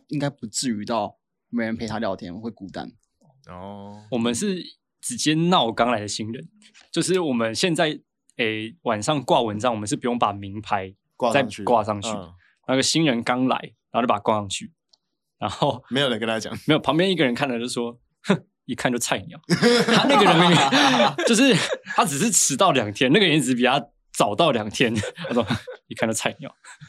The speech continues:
Speaker 3: 然后跟他说：“哎，记得哦，收假之前要先洗澡，没洗澡不能上车。”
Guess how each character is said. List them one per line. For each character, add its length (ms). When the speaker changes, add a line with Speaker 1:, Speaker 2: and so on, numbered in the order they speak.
Speaker 3:
然 100
后 40
跟 80
他 40
说 140
：“哎， 100
记 200
得 120
哦， 160
收 200
假 120
之 140
前 140
要 80
先 120
洗 160
澡， 300
没 80
洗 140
澡 100
不 100
能 60
上 140
车。” 160